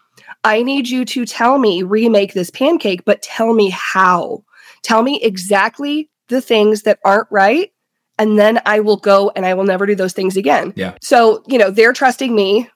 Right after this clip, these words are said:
Speaker 1: with their image, essentially, out in the public, and I'm trusting them to provide me with the proper information to present that image.
Speaker 2: Right.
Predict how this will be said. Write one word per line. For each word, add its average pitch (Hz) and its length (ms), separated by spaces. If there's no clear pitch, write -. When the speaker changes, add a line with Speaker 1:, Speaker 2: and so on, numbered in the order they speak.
Speaker 1:
with 190 580
their 233 540
image, 208 500
essentially, 180 800
out 185 260
in 196 200
the 180 100
public, 233 500
and 214 120
I'm 233 260
trusting 226 480
them 240 300
to 214 120
provide 196 460
me 208 360
with 202 400
the 208 160
proper 202 420
information 190 840
to 170 520
present 233 460
that - 200
image. 180 460
Speaker 2:
Right. - 280